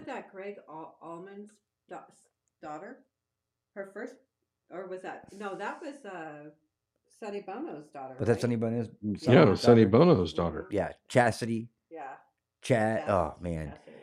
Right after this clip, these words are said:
Speaker 1: yeah.
Speaker 2: I, this is, what a weird, what a weird world, man.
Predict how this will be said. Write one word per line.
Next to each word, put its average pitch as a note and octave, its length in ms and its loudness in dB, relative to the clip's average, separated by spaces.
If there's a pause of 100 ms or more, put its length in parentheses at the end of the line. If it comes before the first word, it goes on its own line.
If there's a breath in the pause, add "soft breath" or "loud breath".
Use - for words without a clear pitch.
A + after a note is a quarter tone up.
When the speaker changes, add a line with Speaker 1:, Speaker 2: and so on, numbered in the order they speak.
(140)
Speaker 1:
yeah. - 80 -2
Speaker 2:
I, C#3 100 0
this D#3+ 300 0
is, F#2+ 300 -2
what - 180 4
a G#2 100 2 (760)
weird, D3+ 440 -4 (180)
what F3+ 160 -2
a D3+ 60 2
weird G#2 420 2
world, A#2 400 2
man. A2 300 -2